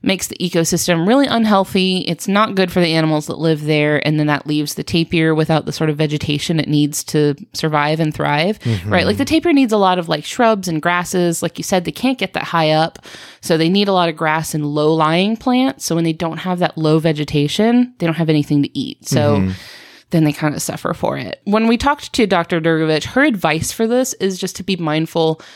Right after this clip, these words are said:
Speaker 1: of the sort of products that you're buying. If they use palm oil in the product, try to make sure that they're, like, sustainably sourced.
Speaker 2: Right.
Speaker 1: And that you're buying products that use sustainably sourced palm oil, because these sort of plantations are,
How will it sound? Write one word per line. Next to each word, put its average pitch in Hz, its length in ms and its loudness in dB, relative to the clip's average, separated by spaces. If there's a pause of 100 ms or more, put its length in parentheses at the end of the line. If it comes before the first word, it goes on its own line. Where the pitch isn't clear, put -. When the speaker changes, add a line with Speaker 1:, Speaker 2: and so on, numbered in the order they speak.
(320)
Speaker 1:
of 170 140 2
the 170 80 2
sort 170 240 0
of 151 260 0 (100)
products 160 580 -2
that - 200 -4
you're 160 100 -2
buying. 151 800 0 (140)
If 208 160 -2
they 240 300 0 (160)
use 233 400 2
palm 202 380 0
oil 170 320 0
in 165 140 0
the 165 80 0
product, 147 600 0 (380)
try 214 140 -2
to 208 60 0
make 202 180 0
sure 180 240 0
that 175 160 -4
they're, 160 160 0
like, 151 160 -2
sustainably 175 540 -2
sourced. - 640 -2
Speaker 2:
Right. 98 340 4
Speaker 1:
And 185 100 -2
that 175 80 -2
you're 170 120 -2
buying 165 400 0
products 165 560 -2
that 156 260 0
use 165 260 0
sustainably 170 600 0
sourced - 340 -2
palm 156 280 0
oil, 147 320 0
because 147 680 -2 (140)
these 156 280 0
sort 151 220 2
of 143 260 -2
plantations 147 640 -2
are, 143 200 -4